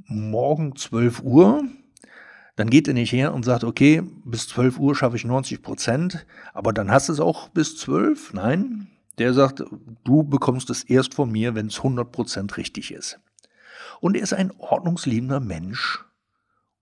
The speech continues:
und er denkt gerne an Regeln und Normen. Und wenn du dir diese vier Typen jetzt mal anschaust, den Dominanten, den Rechthaber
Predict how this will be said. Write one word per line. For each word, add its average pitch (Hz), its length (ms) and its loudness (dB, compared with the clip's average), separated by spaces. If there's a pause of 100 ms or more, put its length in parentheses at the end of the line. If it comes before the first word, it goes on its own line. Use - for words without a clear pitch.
(140)
und 135 140 -6
er 113 80 -2
denkt 101 360 -8
gerne - 420 -8
an 165 160 -2
Regeln 80 640 -10 (1000)
und 180 360 -4 (300)
Normen. - 560 -8 (480)
Und - 100 -10
wenn 160 120 0
du 202 100 0
dir 175 160 -6
diese 160 300 -8
vier 151 480 -4 (340)
Typen 247 420 -2
jetzt 101 280 -8
mal 98 180 -8
anschaust, - 960 -8 (140)
den 101 240 -8
Dominanten, 101 880 -4 (400)
den 104 140 -10
Rechthaber - 1000 -6